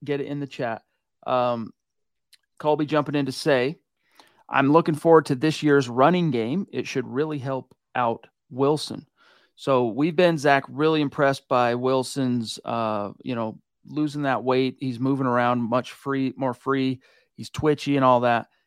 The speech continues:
He, I think he's gonna help himself out a lot if he can at times resist the, uh, the temptation to, to break pockets immature, uh, you know, early and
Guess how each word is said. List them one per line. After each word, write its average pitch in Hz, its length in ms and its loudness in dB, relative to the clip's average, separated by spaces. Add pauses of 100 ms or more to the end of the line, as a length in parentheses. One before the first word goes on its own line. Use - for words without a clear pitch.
(140)
He, 151 120 -8
I 156 120 2
think 196 140 -2
he's 180 140 -4
gonna 160 180 0
help 151 240 0
himself 147 400 0
out 131 160 4
a 123 40 2
lot 139 300 6
if 123 120 -4
he 139 120 -2
can 120 360 -4
at 127 200 -2
times 139 380 0
resist 127 480 -6
the, 123 240 -6 (500)
uh, 110 360 -2
the 127 120 -10
temptation 135 640 -2
to, 107 160 -2 (120)
to 135 100 -8
break 127 400 -2 (140)
pockets - 680 -2
immature, 135 560 -6
uh, 117 240 -2 (140)
you 127 100 -6
know, 107 160 -10 (140)
early 151 380 8
and 120 180 0